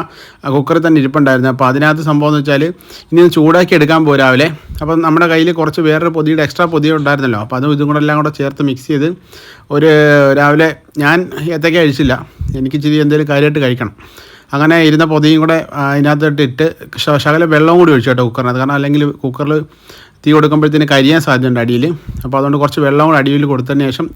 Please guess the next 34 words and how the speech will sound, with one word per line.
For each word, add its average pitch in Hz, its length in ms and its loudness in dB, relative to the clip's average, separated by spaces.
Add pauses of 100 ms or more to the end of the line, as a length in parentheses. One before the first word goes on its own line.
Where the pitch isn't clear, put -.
അതൊന്ന് 139 300 -4
ചൂടാക്കാനായിട്ട് 143 600 -2 (100)
ആവി 151 160 2
കയറ്റാൻ 131 320 -2
വെച്ച്. 156 180 -4 (720)
അപ്പോൾ 151 200 0
ഇങ്ങനെ 180 240 6
ചെയ്ത് 175 160 6
കഴിഞ്ഞാലുണ്ടല്ലോ 151 460 4
നല്ല 135 320 0
ടേസ്റ്റ് 131 260 -4
ആയിരിക്കും 120 220 0
ബിരിയാണി 120 220 -2
കഴിക്കാൻ. 117 260 -4 (280)
കുറച്ച് 127 220 -6
വെള്ളം 143 300 0
കൂടെ 160 140 0
ഉണ്ടായിട്ട് 147 300 0
അത് 139 140 -4
ച-, 156 120 -8
അതിന് 147 200 -2 (640)
ഒരു, 147 140 0 (560)
എന്താ 139 200 -2
പറയുക, 131 200 0 (340)
ആ 143 80 -8
വെള്ളത്തിൻ്റെ 151 420 -2 (100)
ഈർപ്പം 151 320 -4
കൂടെ 156 120 -2
ഒക്കെ 151 100 -4
ആ 147 60 -2 (140)
ബി-, 143 180 -6
ആ 131 40 -4 (100)
ഫുഡിനകത്ത് 147 480 -4 (440)
റൈസിലേക്ക് 156 440 0